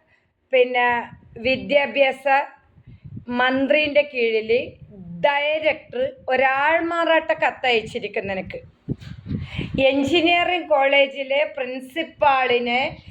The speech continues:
സ-, ശരിക്കുള്ള പ്രിൻസിപ്പാളിനെ അവിടെ നിയമിച്ച ഓർഡർ ഈ ഡയറക്ടറുടെ കയ്യിലുണ്ടോ? ഒരു പ്രിൻസിപ്പാളെ പേര് പറഞ്ഞിട്ട് അയാൾ നൽകിയ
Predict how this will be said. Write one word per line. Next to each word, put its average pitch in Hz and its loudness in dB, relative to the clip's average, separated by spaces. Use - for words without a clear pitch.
സ-, - -4
ശരിക്കുള്ള 277 2
പ്രിൻസിപ്പാളിനെ 247 0
അവിടെ 285 4
നിയമിച്ച 277 -2
ഓർഡർ 269 4
ഈ 330 2
ഡയറക്ടറുടെ 277 2
കയ്യിലുണ്ടോ? 240 0
ഒരു 330 4
പ്രിൻസിപ്പാളെ 285 2
പേര് 320 6
പറഞ്ഞിട്ട് 233 -2
അയാൾ 311 2
നൽകിയ 285 0